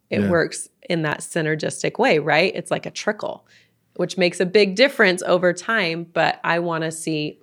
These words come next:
Speaker 1: results in thirty days within their gut. And
Speaker 2: Yeah.
Speaker 1: so I need to do it a little bit differently, but nerf two is my follow-up. I'm like, "Clean out,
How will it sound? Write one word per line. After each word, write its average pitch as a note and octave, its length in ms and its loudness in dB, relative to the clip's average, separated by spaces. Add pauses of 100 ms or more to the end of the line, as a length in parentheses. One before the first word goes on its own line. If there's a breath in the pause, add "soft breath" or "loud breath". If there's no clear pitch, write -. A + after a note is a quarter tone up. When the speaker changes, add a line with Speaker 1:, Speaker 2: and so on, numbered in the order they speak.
Speaker 1:
results D#3+ 640 -4
in E3 120 -6
thirty D3+ 300 -4
days D3+ 320 0
within D3+ 300 -6
their B2+ 140 -8
gut. - 460 -6 (220 loud breath)
And G3 100 -2
Speaker 2:
Yeah. F#3+ 40 2
Speaker 1:
so F#3 80 2
I E3 100 4
need E3+ 180 2
to G3 80 -2
do F#3 160 2
it F3+ 60 2
a F#3 60 0
little F3+ 220 2
bit E3+ 240 -2
differently, F#3+ 560 -2 (280 loud breath)
but F3 160 0
nerf F#3 240 0
two F#3+ 180 0
is F3+ 120 0
my C#3+ 140 -4
follow-up. D3+ 520 -2
I'm E3 120 -6
like, D#3+ 320 -4 (320)
"Clean F3 360 -2
out, G#3 380 2